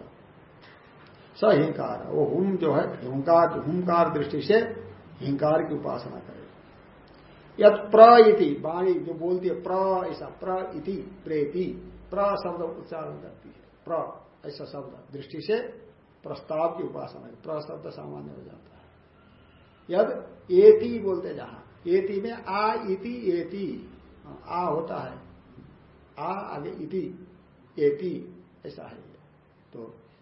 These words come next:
एति जो बोलते हैं तो यहाँ स आदि, क्यों? आकार है दोनों में, एति शब्द में आ है शुरू में, और आदि में भी आ है, ये कहना चाहते हैं।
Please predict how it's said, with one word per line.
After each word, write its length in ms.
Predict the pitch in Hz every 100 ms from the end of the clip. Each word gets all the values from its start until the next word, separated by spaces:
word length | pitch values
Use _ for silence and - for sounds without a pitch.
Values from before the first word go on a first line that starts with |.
| -
एति 360 | 175 185 208 196
जो 120 | 185
बोलते 320 | 147 143 -
हैं 280 | - - -
तो 80 | 143
यहाँ 400 | 139 127 127 - - - _ _ _
स 80 | -
आदि, 580 | 185 185 143 135 135 135
क्यों? 280 | - 190 180 - - 156
आकार 380 | 156 160 190 185
है 180 | 170 160
दोनों 240 | 151 139
में, 140 | 127 -
एति 380 | 180 175 185 190
शब्द 320 | 180 165 180
में 80 | 208
आ 300 | - 165 147
है 160 | -
शुरू 200 | 67 71
में, 220 | 65 - - _ _ _ _ -
और 160 | - -
आदि 280 | 160 170 180
में 160 | 185
भी 80 | 180
आ 180 | 180 175
है, 180 | 147 151 - - _ _ _ _ _ -
ये 60 |
कहना 240 | 135 - 92 -
चाहते 60 | -
हैं। 280 | - _